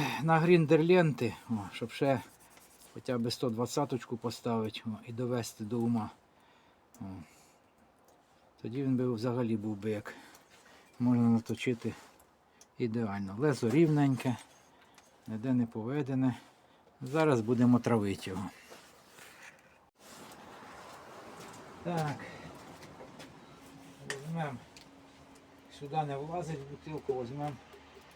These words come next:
вирізану пластика.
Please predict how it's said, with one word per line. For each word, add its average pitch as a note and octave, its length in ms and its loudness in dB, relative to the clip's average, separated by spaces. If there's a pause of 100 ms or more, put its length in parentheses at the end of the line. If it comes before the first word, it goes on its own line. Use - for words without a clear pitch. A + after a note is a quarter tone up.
(800)
вирізану C3+ 720 -4 (800)
пластика. D#3 600 -10